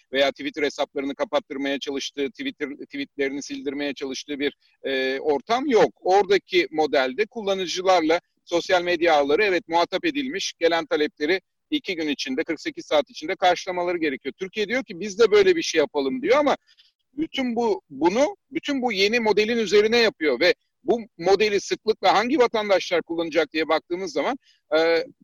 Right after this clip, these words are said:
sıklıkla karşımıza işte hükümette yer alan, e, siyasetçileri görüyoruz. Engelli Web Twitter hesabından paylaştığımız örnekler var. Mesela en yakın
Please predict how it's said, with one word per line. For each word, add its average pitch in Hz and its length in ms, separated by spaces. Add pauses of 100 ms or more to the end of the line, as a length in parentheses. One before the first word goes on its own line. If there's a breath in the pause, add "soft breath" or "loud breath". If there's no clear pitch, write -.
(120)
sıklıkla 214 460
karşımıza 185 840 (320)
işte - 280 (160)
hükümette 226 500
yer 233 180
alan, 175 340 (120)
e, 151 220
siyasetçileri 233 880 (120)
görüyoruz. 147 640
Engelli 185 400
Web 208 220 (160)
Twitter 202 260
hesabından 190 640
paylaştığımız 185 720
örnekler 190 520
var. 165 180 (320)
Mesela 170 420
en 185 180
yakın 185 460